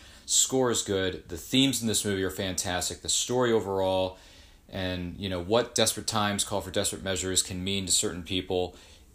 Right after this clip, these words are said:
is just amazing. So if you've not seen Hell or High Water, strongly recommend that you check it out. I'm gonna give Hell or High Water a ten out of ten. I thoroughly enjoyed this movie. I was completely invested in everything that was going on and all the characters' lives.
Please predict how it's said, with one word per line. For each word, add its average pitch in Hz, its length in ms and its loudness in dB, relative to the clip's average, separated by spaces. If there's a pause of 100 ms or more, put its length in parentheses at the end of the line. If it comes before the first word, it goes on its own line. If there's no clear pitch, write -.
is 110 160 2
just 107 380 2
amazing. 95 560 -2
So 92 120 -2
if 85 140 -2
you've 87 140 -6
not 123 220 2
seen 131 160 0
Hell 117 180 0
or 107 80 2
High 101 140 0
Water, 95 260 0
strongly 113 380 -2
recommend 104 320 -2
that - 20 -6
you 90 80 -4
check 92 220 -2
it 92 60 2
out. 92 180 0
I'm 120 80 -2
gonna 175 100 -2
give 151 160 2
Hell 113 220 0
or 113 80 2
High 104 240 -2
Water 90 560 -2 (420)
a 104 220 -2
ten 113 560 0
out 101 120 0
of 90 140 -6
ten. 80 500 -4
I 101 200 0
thoroughly 123 680 2
enjoyed 95 320 0
this 90 200 0
movie. 90 240 0
I 92 160 2
was 90 260 0
completely 127 540 2
invested 98 480 0
in 87 140 -4 (100)
everything 107 340 0
that 104 140 -2
was 98 100 0
going 95 260 -4
on 92 200 -2
and 85 140 -6
all 107 180 2
the 107 80 -2
characters' 95 500 0
lives. 87 500 0